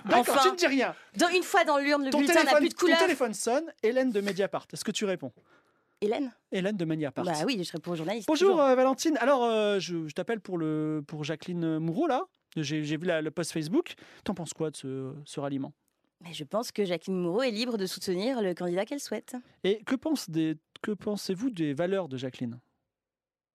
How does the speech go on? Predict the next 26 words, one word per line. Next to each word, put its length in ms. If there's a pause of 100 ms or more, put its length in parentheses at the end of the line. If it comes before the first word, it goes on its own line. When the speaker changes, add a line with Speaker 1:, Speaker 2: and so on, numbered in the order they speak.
(280)
Speaker 1:
Gilets 180
jaunes, 300 (160)
euh, 240
rassemblement, 840
euh, 220 (220)
le 140
ric, 400
Speaker 2:
Mais 140
Speaker 1:
le 40
Speaker 2:
moi, 220
j'entends 720
la 140
France 340
périphérique 640
qui 120
souffre. 600 (540)
Speaker 1:
Donc, 300 (120)
vous 160
vous 80
retrouvez 260
finalement 380
dans 100
les 160
électeurs 240
de 80
Jacqueline. 400